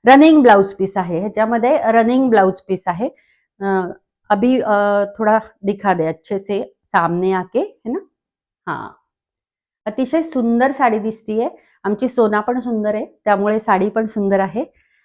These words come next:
अच्छा, ये दूसरा पीस ले लो अभी. ह्या सगळ्या साड्या आहेत ना, त्या ऑफिस वेअरसाठी, छोट्या मोठ्या, अ, कार्यक्रमांसाठी, कुठेही फिरायला जाताना खूप डेलिकेट अशा साड्या आहेत. अ,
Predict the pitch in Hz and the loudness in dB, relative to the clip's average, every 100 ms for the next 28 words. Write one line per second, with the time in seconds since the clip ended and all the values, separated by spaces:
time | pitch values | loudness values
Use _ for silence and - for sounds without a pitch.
0 | _ 190 196 180 208 202 220 226 220 226 | _ -4 -2 2 2 4 2 4 2 2
1 | 220 214 208 202 208 - 202 233 285 - | -4 -4 0 0 0 -8 2 4 4 2
2 | 277 247 330 311 247 240 269 277 262 262 | 0 2 2 2 2 4 0 0 -2 0
3 | 269 220 247 247 240 226 233 240 233 226 | 2 2 0 -6 0 4 2 2 0 0
4 | 233 233 233 - _ _ _ - 220 226 | -2 -2 -4 -10 _ _ _ 0 4 6
5 | 220 202 208 208 208 202 - 190 185 185 | 4 4 4 6 4 2 -4 -4 -4 0
6 | 202 190 196 214 220 220 226 202 226 226 | 2 2 0 0 2 0 -6 -4 -4 -2
7 | 214 220 220 220 202 202 208 202 202 202 | -4 0 0 0 0 2 0 0 -2 -4
8 | 214 233 - - 285 311 277 208 208 214 | -2 -4 -6 -4 -2 -2 -2 2 2 2
9 | 247 - 320 330 - - 220 247 - 208 | -2 -2 -4 -4 -12 -10 -6 -8 0 2
10 | 208 208 214 302 _ _ _ _ _ _ | 4 4 2 -2 _ _ _ _ _ _
11 | 196 | 0